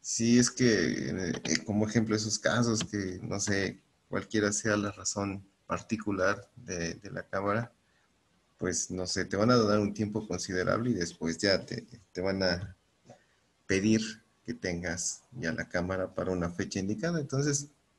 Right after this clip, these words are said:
para que lo tengas contemplado, ¿sale? Y si hay una situación distinta,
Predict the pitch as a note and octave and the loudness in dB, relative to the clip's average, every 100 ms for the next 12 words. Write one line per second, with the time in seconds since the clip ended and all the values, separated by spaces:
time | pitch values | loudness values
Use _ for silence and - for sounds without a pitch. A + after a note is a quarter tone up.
0 | _ B2 C3 B2+ C#3 C3+ C#3+ D3+ D#3+ - | _ 0 0 0 0 -2 -2 2 0 2
1 | A2 G#2+ G2+ G#2 F#2+ G#2+ - - - - | 0 -2 -2 0 0 -4 -10 -18 -18 -4
2 | G2+ G#2 A2 A#2+ B2 B2+ C3+ B2 G#2+ - | 0 2 2 2 2 2 4 2 2 -2
3 | G2+ A#2 A#2 A2+ A2+ _ - - _ G#2+ | -2 2 2 2 -4 _ -20 -20 _ 2
4 | B2+ D#3 - - B2 A#2 B2+ C#3+ | 2 2 0 6 6 6 4 2